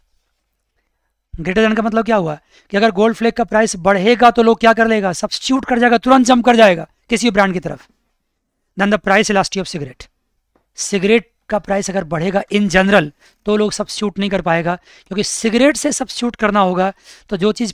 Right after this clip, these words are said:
पीना होगा उससे सेटिस्फेक्शन नहीं मिलेगी, बीड़ी, सिगार, पाइप्स, हुक्का से सेटिस्फेक्शन नहीं मिलेगी। तो किसी पर्टिकुलर, किसी जनरल गुड्स की बात करो तो उसकी सब इलास्टिसिटी क्या होती है?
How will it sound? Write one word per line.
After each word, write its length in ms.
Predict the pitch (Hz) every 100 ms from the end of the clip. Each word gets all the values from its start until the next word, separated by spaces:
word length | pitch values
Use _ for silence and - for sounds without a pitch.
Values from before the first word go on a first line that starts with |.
| -
पीना 240 | 208 233
होगा 200 | 214 208
उससे 180 | 208 202
सेटिस्फेक्शन 460 | 180 175 180 - 175
नहीं 140 | 180
मिलेगी, 380 | 175 175 180 202 _ - -
बीड़ी, 320 | 165 190 202
सिगार, 320 | 196 180 185 185
पाइप्स, 360 | 175 185 -
हुक्का 220 | 160 175
से 120 | 156 165
सेटिस्फेक्शन 760 | 156 - 175 160 170 - 196 _ _ _ 151
नहीं 240 | 156 170
मिलेगी। 380 | 151 135 131 131 - - - _
तो 80 | 254
किसी 240 | - 254 294
पर्टिकुलर, 760 | - 214 269 269 294 262 160 _ _ -
किसी 220 | - 247
जनरल 600 | 151 196 208 240 247 160 _ _ -
गुड्स 260 | 170 220 -
की 140 | 233
बात 240 | 202 190 -
करो 200 | 202 220
तो 100 | 202
उसकी 200 | - 214
सब 160 | 208 - - - -
इलास्टिसिटी 480 | 190 185 226 - 233
क्या 140 | 233
होती 200 | 170
है? 80 | 165